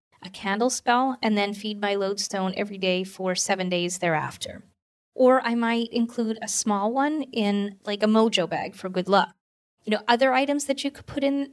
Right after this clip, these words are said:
in there, in, like, a lucky mojo bag could be herbs like cinnamon or cloves, basil, nutmeg, uh, what else? Bay leaves, uh, mint,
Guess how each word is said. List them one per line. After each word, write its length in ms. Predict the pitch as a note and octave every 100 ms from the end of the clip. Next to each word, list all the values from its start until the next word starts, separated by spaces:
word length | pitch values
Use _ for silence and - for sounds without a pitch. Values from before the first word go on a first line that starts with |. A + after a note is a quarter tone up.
| -
in 140 | C4
there, 180 | C#4 D4
in, 180 | C#4+ A3
like, 180 | A3
a 120 | A#3 A3+
lucky 340 | A3+ A#3 A#3+
mojo 380 | A#3 A#3 A#3+ A#3+
bag 260 | A#3+ A#3
could 240 | A#3 A#3+ A3
be 320 | G#3+ G3+ G3 A3
herbs 360 | G#3+ A#3 -
like 220 | G3+ F#3+
cinnamon 640 | F#3+ - A3 A3+ B3 D4+ D4+ -
or 400 | G3 F3 E3 F3 _ _ _ _ _
cloves, 680 | - - B3+ C4+ C4 B3 B3 -
basil, 760 | A3 A3 A#3+ A#3+ A#3+ A#3+ A#3+ A#3+ - _ _ _ _
nutmeg, 840 | G#3+ A3 - A#3 A3+ A3 A3 A3 G#3+ - - _ _ _ _ -
uh, 200 | G3+ G#3
what 180 | G3 G3
else? 240 | F#3+ F3+
Bay 260 | - A3 A#3
leaves, 540 | A3+ A#3 A#3 A#3 - - - -
uh, 180 | G3+ G3 - _
mint, 540 | A3+ A3 A#3+ - -